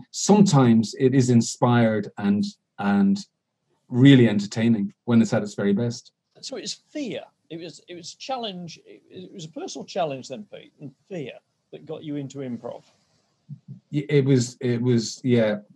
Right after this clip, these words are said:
Speaker 2: Okay.
Speaker 1: I think, I think it was, it was, yes, it was, that, that's exactly, I, I, I don't know where it comes from, but I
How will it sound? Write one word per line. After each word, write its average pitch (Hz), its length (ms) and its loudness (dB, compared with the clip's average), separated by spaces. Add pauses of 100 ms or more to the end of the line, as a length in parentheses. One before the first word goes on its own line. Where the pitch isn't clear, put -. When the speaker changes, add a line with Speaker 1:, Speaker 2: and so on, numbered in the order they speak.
(360)
Speaker 2:
Okay. 123 260 -6
Speaker 1:
I - 320 -20
think, 147 200 -2
I 127 40 -4
think 175 160 6
it 139 100 -2
was, 127 200 2 (240)
it 170 100 2
was, 151 160 2
yes, 170 420 4 (160)
it 156 40 -8
was, 143 220 -4 (120)
that, 139 180 2
that's 131 220 0
exactly, 117 320 2
I, 127 240 4
I, 123 240 2 (160)
I 117 400 4 (1700)
don't 135 140 6
know 127 80 10
where 123 180 8
it 120 100 -2
comes 131 280 4
from, 117 300 4
but 117 120 0
I 113 360 2